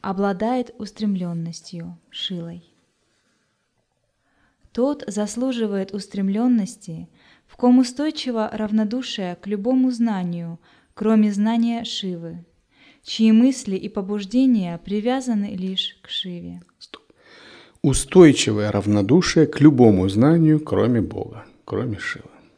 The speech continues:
Speaker 2: Мы страдаем именно потому, что у нас нет такого, ну, не равнодушия, можно назвать, бесстрастия. Нет такого устойчивого бесстрастия к любым другим видам знания и восприятия.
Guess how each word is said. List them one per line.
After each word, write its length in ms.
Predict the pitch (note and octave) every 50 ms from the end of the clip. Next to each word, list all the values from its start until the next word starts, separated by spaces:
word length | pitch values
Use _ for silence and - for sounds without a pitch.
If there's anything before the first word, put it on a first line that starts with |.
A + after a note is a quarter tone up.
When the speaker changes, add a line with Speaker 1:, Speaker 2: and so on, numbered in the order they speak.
| _ _ _ _ _ _ _ _ - _ _ _ _ _ _
Speaker 2:
Мы 140 | D3 D#3+
страдаем 520 | E3 E3 - - C#3+ C#3 C#3 D#3 D#3 D3+ C#3
именно 320 | C3 B2 B2 A#2+ A#2+ A#2+
потому, 360 | A2 A2+ A2 A2+ B2 C3+ C#3+
что 200 | - - - C#3
у 40 | C3+
нас 300 | C3+ C3 C3 B2+ - -
нет 280 | D#3 E3 D3+ A2+ - -
такого, 480 | - G2 - - - F2+ F2+ F2+ - - - - - - - - _ _ _ _ _ _ _ _ _
ну, 180 | D#3 D#3 C#3+ B2+
не 180 | A2+ A#2+ B2
равнодушия, 640 | B2 B2 B2 C3 C3 D3 D3 F#3 F#3+ - - B2 A2
можно 320 | - - C#2 A#2 A2+ A2+
назвать, 280 | A2+ A2 G#2 F#2 F2 E2+
бесстрастия. 920 | G2 C3+ D3 - - - C3 A#2+ A2+ F#2 F2+ - - - - - - G#2 - _ _ _ _ - _ _ _ _ _ _
Нет 260 | C#3 D3+ D#3 C#3 D3+ -
такого 320 | - - - F#2+ F#2 F#2
устойчивого 580 | G#2 A2 - - B2+ G#2 F#2+ - - G2+ G2 G#2
бесстрастия 680 | A2+ A#2+ A2+ - - D3 D#3+ E3+ D#3+ - - - C#3+
к 120 | C#3 - C3+
любым 300 | C#3 C3 C3+ D#3+ D#3 C#3
другим 380 | B2 A#2+ A#2+ G#2+ - G#2 F#2+
видам 340 | F#2 G2+ G2 E2 E2+ E2+ E2+
знания 480 | F2+ F2+ G2+ B2 C#3+ C#3 C3 A#2 A2 G#2
и 140 | - G#2
восприятия. 720 | G2 G2+ G2 - - G#2+ G#2+ F#2+ F#2 E2+ E2 - - - G#2